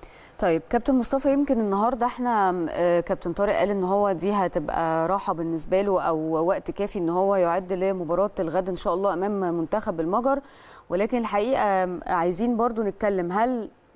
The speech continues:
بالمستويات اللي احنا شايفينها قدامنا لمنتخب، آه، رومانيا والمجر، الحقيقه مستويات بدنيا مرتفعه،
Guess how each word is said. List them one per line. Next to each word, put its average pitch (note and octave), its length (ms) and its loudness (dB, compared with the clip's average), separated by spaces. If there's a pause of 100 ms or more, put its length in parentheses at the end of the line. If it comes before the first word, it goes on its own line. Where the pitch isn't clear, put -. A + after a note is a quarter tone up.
(100)
بالمستويات F#3 680 0
اللي G#3 140 0
احنا G#3 180 -4
شايفينها G3 460 -2
قدامنا E3+ 520 -2
لمنتخب، F#3+ 680 -2
آه، D#3+ 400 2
رومانيا F#3 400 0
والمجر، F#3+ 420 0
الحقيقه A#3 420 0 (420)
مستويات G#3+ 480 2 (180)
بدنيا G3+ 840 0 (100)
مرتفعه، G#3+ 640 0